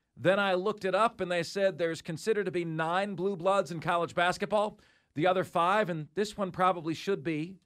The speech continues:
should have been on my mind to start, Kentucky, Michigan State. I mean, Kentucky, for all that's good and holy, their colors are blue,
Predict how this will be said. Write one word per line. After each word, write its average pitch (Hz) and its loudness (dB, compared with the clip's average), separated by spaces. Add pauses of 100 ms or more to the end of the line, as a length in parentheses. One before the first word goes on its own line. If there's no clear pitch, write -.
(140)
should 196 -4
have 190 -2
been 175 2
on 160 0
my 143 0 (120)
mind 151 -2
to 139 -6
start, 156 0 (540)
Kentucky, 180 2 (560)
Michigan 214 0
State. - -6 (140)
I 180 -4
mean, 196 -2
Kentucky, 202 -6 (100)
for 185 -2
all 233 0
that's 180 -6
good 190 -4
and 156 -6
holy, 196 -2
their 135 -4
colors 208 -4
are 110 -2
blue, 90 -10